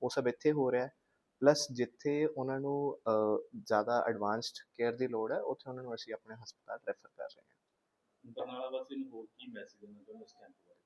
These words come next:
Speaker 1: ਅਹ, ਜੀ, ਅਹ, ਮੈਂ ਕੈਂਸਰ ਵਿਭਾਗ ਵੱਲੋਂ ਹਾਂ ਤੇ
Speaker 2: ਜੀ।
Speaker 1: ਮੇਰੀ, ਅਹ, ਜੋ ਮੇਰਾ ਸੁਜੈਸ਼ਨ ਹੈ ਜਾਂ
Speaker 2: ਹਮ।
Speaker 1: ਜੋ ਮੈਂ ਚਾਹੁੰਦਾ ਉਹ ਇਹੀ ਹੈ ਕਿ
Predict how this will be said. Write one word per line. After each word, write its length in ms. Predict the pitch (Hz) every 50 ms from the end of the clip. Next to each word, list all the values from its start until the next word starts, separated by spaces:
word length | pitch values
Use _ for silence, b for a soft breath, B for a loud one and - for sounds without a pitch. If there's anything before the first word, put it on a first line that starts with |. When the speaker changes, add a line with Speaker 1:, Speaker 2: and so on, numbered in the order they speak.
| _ _ _ _ _ _ _ b b b b b b b b b _ _ - 139
Speaker 1:
ਅਹ, 200 | 127 117 117 117
ਜੀ, 260 | 113 139 139 139 131
ਅਹ, 280 | - - 120 113 110 107
ਮੈਂ 240 | 107 110 110 120 123
ਕੈਂਸਰ 340 | - 110 104 104 - 120
ਵਿਭਾਗ 340 | 120 131 127 - 127 117 110
ਵੱਲੋਂ 380 | 107 107 104 107 107 107 107 104
ਹਾਂ 120 | 117 151 151 151 _ _
ਤੇ 120 | - 117 117
Speaker 2:
ਜੀ। 60 | 117
Speaker 1:
ਮੇਰੀ, 480 | 117 113 113 110 113 117 117 120 117
ਅਹ, 460 | - - 120 113 110 107 107 107 107 104 - -
ਜੋ 520 | 113 110 113 110 110 110 113 110 113 110 107 - 113
ਮੇਰਾ 200 | 113 107 113 113
ਸੁਜੈਸ਼ਨ 500 | 113 - 104 107 104 104 - - 113 113 _ _ -
ਹੈ 160 | 110 110 110
ਜਾਂ 120 | 110 113
Speaker 2:
ਹਮ। 60 | 113
Speaker 1:
ਜੋ 140 | 110 110 110
ਮੈਂ 100 | 113 117
ਚਾਹੁੰਦਾ 300 | 113 - 107 107 110 113
ਉਹ 180 | 117 117 117 110
ਇਹੀ 260 | 107 107 120 117 117
ਹੈ 60 | 123 123 _ b b b b b b b _ _
ਕਿ 360 | - 127 127 123 127 131 131